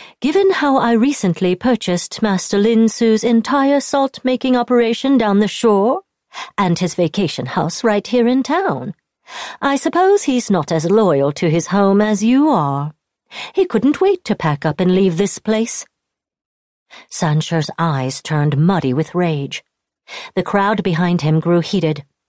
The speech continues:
Huazhou drank in their reactions like water in a desert.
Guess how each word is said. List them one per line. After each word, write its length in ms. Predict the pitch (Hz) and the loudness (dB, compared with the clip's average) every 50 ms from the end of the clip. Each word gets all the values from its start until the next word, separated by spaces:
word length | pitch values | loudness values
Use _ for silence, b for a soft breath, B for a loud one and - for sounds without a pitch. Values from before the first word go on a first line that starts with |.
| _ _ _ _ _ _ _ B B B B B B | _ _ _ _ _ _ _ B B B B B B
Huazhou 500 | - 196 196 202 185 - 180 175 180 170 | 0 0 2 2 0 0 0 0 0 0
drank 360 | - 160 170 165 170 170 - | 0 0 0 0 0 -2 -2
in 220 | 151 170 160 160 151 | 0 0 2 2 2
their 180 | 147 147 143 | 2 0 0
reactions 720 | 143 143 147 151 143 147 - - - 127 127 135 123 - - | 0 0 0 -2 -2 -4 -6 -8 -6 -2 -2 -2 -2 -2 -2
like 280 | 135 131 127 - - | -2 -2 -2 -4 -4
water 360 | 151 139 147 156 135 139 156 | -2 0 0 0 0 0 -2
in 200 | 165 - 165 143 | -2 0 0 0
a 80 | 160 151 | 0 -2
desert. 540 | 147 - 139 110 - - 107 95 - - | -2 -4 -6 -4 -4 -6 -8 -8 -10 -16